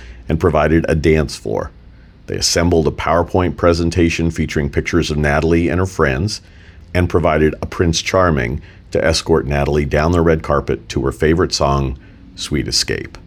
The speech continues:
Natalie's joy was unmistakable throughout the night as she savored every dance and enjoyed her favorite foods.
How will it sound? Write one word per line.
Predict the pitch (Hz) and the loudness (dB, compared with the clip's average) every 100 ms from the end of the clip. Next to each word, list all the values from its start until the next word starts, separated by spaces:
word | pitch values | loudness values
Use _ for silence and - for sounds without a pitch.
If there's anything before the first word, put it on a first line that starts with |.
| - - - - - - - - - | -20 -20 -20 -20 -20 -20 -20 -20 -4
Natalie's | 104 139 202 123 92 | 0 4 6 4 2
joy | 92 85 82 | 2 4 4
was | 71 - - | 2 -2 -2
unmistakable | 90 87 80 - 76 71 71 65 | 2 2 2 2 2 0 -2 -4
throughout | - 69 73 80 | -4 0 0 2
the | 85 | 2
night | 80 62 50 | 2 0 -4
as | - 71 | -6 -4
she | - | -4
savored | 76 - 80 73 69 | -4 0 2 2 0
every | - 71 87 | -2 -2 0
dance | 92 76 67 65 - - - - - - - | 2 2 2 -2 -8 -10 -16 -20 -20 -16 -4
and | 76 | -2
enjoyed | 73 69 71 67 65 | -2 0 0 0 -2
her | 67 | -6
favorite | - 64 62 - | -4 -4 -4 -10
foods. | - 50 50 - - | -10 -8 -10 -12 -14